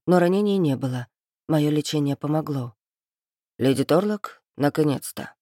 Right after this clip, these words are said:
Он кивнул мне в знак приветствия. "Присаживайтесь, у меня есть новости по поводу того, о чём мы с вами говорили. Эрлевир прибыл спустя несколько часов после прорыва".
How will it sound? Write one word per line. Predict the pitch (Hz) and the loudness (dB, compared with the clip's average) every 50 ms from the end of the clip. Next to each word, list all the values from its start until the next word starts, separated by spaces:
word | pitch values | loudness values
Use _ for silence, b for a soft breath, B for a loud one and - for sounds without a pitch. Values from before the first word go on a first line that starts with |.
| _ _ _ _ _ _ _ _ _ - | _ _ _ _ _ _ _ _ _ -2
Он | - 156 156 151 139 | 0 2 2 2 2
кивнул | - 151 151 135 143 151 165 180 180 | 2 0 0 2 2 2 2 2 2
мне | 180 175 175 175 165 | 0 0 0 0 -2
в | |
знак | 156 131 139 135 139 - - | -4 -4 -4 -6 -6 -6 -6
приветствия. | - 156 165 151 143 123 - - - 123 127 127 156 139 - _ _ _ _ _ _ _ _ _ _ _ _ _ _ _ | -4 -2 0 0 -2 -2 -4 -8 -8 -6 -6 -6 -6 -10 -14 _ _ _ _ _ _ _ _ _ _ _ _ _ _ _
"Присаживайтесь, | - 147 147 - 160 156 143 127 120 117 107 - - - - - - - - _ - | -2 -2 -2 2 2 0 0 0 -2 -4 -6 -8 -10 -14 -14 -14 -16 -18 -14 _ -2
у | 143 147 | 2 4
меня | 156 156 156 160 156 | 4 4 4 4 2
есть | 156 156 147 - - | 2 0 -2 -4 -4
новости | 143 156 175 180 151 139 127 - - 147 | -2 -2 0 0 -2 -2 -4 -4 -6 -4
по | - 143 | -4 -4
поводу | 131 - 151 151 147 147 135 151 143 135 120 104 _ _ _ _ _ _ _ _ _ _ _ _ - | -2 0 0 2 2 2 2 2 0 0 -2 -6 _ _ _ _ _ _ _ _ _ _ _ _ -4
того, | - 135 135 127 127 139 151 165 165 - | -2 0 0 2 2 4 4 2 2 0
о | - - 147 | -2 0 0
чём | 147 - - 160 165 160 | 2 4 6 6 6 6
мы | 160 | 4
с | 156 - 147 | 2 2 2
вами | 156 160 151 151 | 2 4 4 4
говорили. | 147 151 147 147 151 151 139 120 - - - _ _ _ _ _ _ _ _ _ _ _ _ - | 4 2 2 2 2 2 0 -2 -4 -8 -12 _ _ _ _ _ _ _ _ _ _ _ _ 2
Эрлевир | - 160 160 160 160 165 160 180 190 185 | 4 6 6 8 6 6 6 4 2 0
прибыл | 170 - - 175 180 160 170 170 160 | 0 0 0 2 2 4 4 2 2
спустя | - - - 170 160 - - 170 175 | 0 -2 -2 -2 -2 0 2 2 2
несколько | 165 170 175 170 - - 160 156 151 165 | 4 4 2 0 2 0 0 2 0 -2
часов | - - 165 - - 180 160 - - | -2 -4 -6 -4 -4 -4 -4 -6 -6
после | - 120 120 - - 120 131 | -4 -4 -4 -2 -2 -4 -4
прорыва". | - - 143 147 143 147 131 117 113 - - | -2 0 0 2 2 0 0 -2 -4 -8 -10